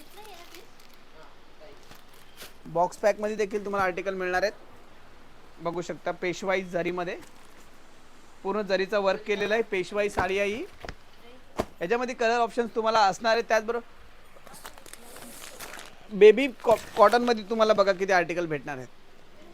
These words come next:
पूर्ण गोडाऊनमध्ये आज तुम्हाला मी या ठिकाणी घेऊन चाललो. अशा प्रकारे आमचं काम चालत असतं. शोरूममध्ये देखील तुम्हाला भरपूर माल मिळणार आहे. तुम्ही या ठिकाणी बघू शकता साऊथ पॅटर्न आहे. पूर्ण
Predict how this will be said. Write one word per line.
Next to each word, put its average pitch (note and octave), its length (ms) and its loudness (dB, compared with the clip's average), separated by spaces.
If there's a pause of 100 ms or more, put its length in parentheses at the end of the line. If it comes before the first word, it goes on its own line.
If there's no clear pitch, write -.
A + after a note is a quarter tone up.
(520)
पूर्ण G3 180 -2
गोडाऊनमध्ये G#3 580 6
आज G#3 160 6
तुम्हाला G#3 280 2
मी G#3+ 340 -2 (400)
या F#3 80 2
ठिकाणी G#3+ 320 -4
घेऊन F#3 300 -4
चाललो. G#3+ 200 4
अशा G3+ 180 4
प्रकारे G#3 340 6
आमचं G#3 240 6
काम G3 340 4
चालत G3+ 220 4
असतं. G#3 320 4 (540)
शोरूममध्ये B3 440 6
देखील A3+ 260 4
तुम्हाला A#3 200 6
भरपूर F#3+ 360 2
माल A3 180 2
मिळणार G#3+ 320 0
आहे. A3 340 2
तुम्ही A3 640 -4 (180)
या F#3+ 100 2
ठिकाणी G3+ 300 -2
बघू F#3+ 220 0
शकता G3 280 2
साऊथ G3 320 6
पॅटर्न G3 420 4
आहे. G#3 220 6 (2250)
पूर्ण A3 300 4